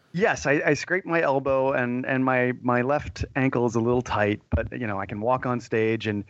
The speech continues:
I put a Band-Aid over the wound. And actually, I kind of turned it into a moment 'cause there's a line in the show where I say the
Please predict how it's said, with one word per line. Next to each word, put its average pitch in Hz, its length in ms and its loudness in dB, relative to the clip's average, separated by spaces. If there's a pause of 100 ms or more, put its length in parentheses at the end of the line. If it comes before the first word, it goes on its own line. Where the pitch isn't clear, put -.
(340)
I 120 80 2
put - 160 0
a 123 60 0
Band-Aid 123 500 0
over 110 520 -2 (120)
the - 80 2
wound. 117 500 0
And 107 260 -10
actually, 151 360 -2
I 120 40 -2 (280)
kind 147 160 0
of - 80 -6
turned 127 220 -6
it 113 100 -2
into 110 240 0
a 98 40 2
moment 117 400 0
'cause 110 140 -6
there's 101 180 0
a 104 60 2
line 117 240 2
in 110 80 2
the 107 60 2
show 107 240 2
where 101 200 2
I 98 60 2
say 104 220 2
the 95 160 0